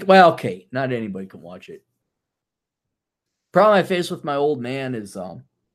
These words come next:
my old man's really smart, and he has a good flavor, a good taste for comedy. But, uh, he's married to a very traditional <laughs> woman.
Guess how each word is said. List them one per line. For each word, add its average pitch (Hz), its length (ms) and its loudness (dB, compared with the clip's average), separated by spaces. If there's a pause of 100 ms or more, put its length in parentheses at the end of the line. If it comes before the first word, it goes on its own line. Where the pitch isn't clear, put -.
(1800)
my 139 200 2
old 185 200 4
man's 156 380 -4 (120)
really 135 420 0
smart, 107 440 -10 (800)
and 107 100 -10
he 127 60 -2
has 127 160 0
a 117 60 -2
good 139 360 0
flavor, 127 640 -4 (120)
a - 40 -16
good 123 280 -4
taste 123 260 -6
for 95 140 -18
comedy. 117 560 -8 (1200)
But, 131 560 2 (160)
uh, 113 300 0
he's 131 260 -6
married 143 260 -2
to 143 100 2
a 123 40 2
very 131 240 0
traditional 127 540 0 (100)
<laughs> - 120 -20
woman. 131 300 -4